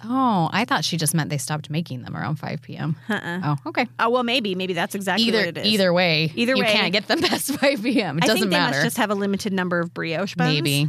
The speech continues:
Speaker 2: And so, anyway, keep that in mind if it's a priority for you to get a croque glacé. It should be.
Speaker 1: Mm-hmm.
Speaker 2: Uh, get it fa-, fairly early in the day.
Speaker 1: Yes. So then we watched Harmonious, and before it was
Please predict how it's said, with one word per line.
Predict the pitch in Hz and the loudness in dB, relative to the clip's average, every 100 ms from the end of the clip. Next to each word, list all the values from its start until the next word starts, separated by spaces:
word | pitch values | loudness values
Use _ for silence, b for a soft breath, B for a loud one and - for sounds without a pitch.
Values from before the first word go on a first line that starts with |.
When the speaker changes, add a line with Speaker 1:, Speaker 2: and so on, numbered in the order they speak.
| - | 0
Speaker 2:
And | 226 214 | 0 0
so, | 208 190 190 196 | 2 2 2 0
anyway, | 226 208 196 | 0 -2 -4
keep | - 247 | -4 -4
that | 233 214 | -2 0
in | 202 | 0
mind | 185 190 | 0 0
if | 190 | -4
it's | 170 - | -6 -8
a | |
priority | - 180 185 190 175 | -2 0 0 -2 -4
for | 185 | -4
you | 180 | -4
to | 175 | -4
get | 170 | -6
a | |
croque | - 185 | -6 -6
glacé. | 180 165 - 185 190 - - | -2 -2 0 -2 -2 -8 -20
It | - | -20
should | - - - - | -18 -18 -20 -20
be. | - - - _ | -20 -20 -20 _
Speaker 1:
Mm-hmm. | 170 170 165 147 | 0 2 4 2
Speaker 2:
Uh, | 208 202 180 165 165 | 2 2 4 2 0
get | 202 | 0
it | 190 180 - - | 0 -2 -6 -18
fa-, | - - - - 185 - | -20 -6 -6 -4 -10 -6
fairly | 208 190 165 | -4 -2 -4
early | 160 165 151 | -6 -6 -4
in | 156 | -6
the | 143 | -6
day. | 117 92 - | -6 -8 -6
Speaker 1:
Yes. | 87 - - - b b b b | -6 -6 -10 -18 b b b b
So | - 175 | -2 2
then | 170 170 | 2 2
we | 170 | 2
watched | 175 - | 2 0
Harmonious, | 202 185 185 180 196 - | -2 0 2 0 0 0
and | 185 180 | 2 2
before | 170 - 170 170 | 0 -2 0 0
it | 175 | 0
was | 175 | -2